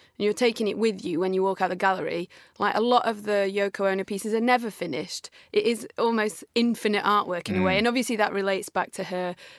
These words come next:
Speaker 1: early Fluxus experience and some of the music that was being made around there, this kind of transience but eternal kind of processes or systems or ambitions to make work like that.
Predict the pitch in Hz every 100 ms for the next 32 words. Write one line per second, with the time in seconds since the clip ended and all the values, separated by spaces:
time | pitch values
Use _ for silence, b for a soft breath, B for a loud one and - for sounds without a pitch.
0 | B 208 208 190 180 - 247 240 220 208
1 | - - 214 202 196 190 190 170 175 -
2 | 190 180 - 180 180 175 B B - 247
3 | 233 233 208 190 190 202 196 190 190 185
4 | 185 180 180 180 175 175 175 - 185 180
5 | 170 B B - 226 214 208 196 196 185
6 | - 185 185 - 208 196 190 185 180 180
7 | - 180 180 - 208 190 - 185 - 175
8 | 175 175 - B B B 190 185 175 196
9 | - - 180 175 175 165 170 165 160 165
10 | 185 - 196 185 202 - 185 180 190 165
11 | 175 165 170 151 185 160